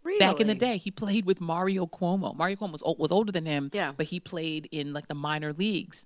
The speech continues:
Speaker 2: Yeah.
Speaker 1: And so he actually understands baseball injuries, like, really, really well.
Speaker 2: Oh, wow.
Speaker 1: And he was just the person you wanna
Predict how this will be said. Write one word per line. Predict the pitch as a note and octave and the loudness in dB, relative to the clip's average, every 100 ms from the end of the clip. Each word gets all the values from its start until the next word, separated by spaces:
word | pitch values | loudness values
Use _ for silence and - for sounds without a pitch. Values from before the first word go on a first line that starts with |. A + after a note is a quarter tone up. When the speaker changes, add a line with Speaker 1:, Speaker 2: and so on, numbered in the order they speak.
| - | -4
Speaker 2:
Yeah. | G3 D#3 | -2 -2
Speaker 1:
And | E3 E3 | -2 -2
so | D#3 | -4
he | D#3 E3+ | -4 -6
actually | D#3+ - F#3+ F3 - | -6 -8 -6 -6 -4
understands | D#3 D3+ E3 D3 | -6 -6 -8 -10
baseball | C#3+ D#3+ E3 - D3 | -6 -4 -4 -6 -6
injuries, | D#3 C#3+ C#3+ | -6 -6 -8
like, | C#3+ - | -10 -12
really, | C#3 C#3+ D#3 D3 C#3 | -10 -4 -4 -2 -4
really | C#3+ C3+ | -6 -4
well. | C3+ C3 C3 E3+ A3+ | -4 -2 -2 -4 -6
Speaker 2:
Oh, | D#3 | -10
wow. | C#3+ D3+ | -14 -6
Speaker 1:
And | E3 | -2
he | G3 | 0
was | F3+ | 0
just | D3+ C#3+ F3+ | -4 -8 -6
the | F3+ | -8
person | - E3 E3 | -8 -8 -4
you | |
wanna | D3+ | 0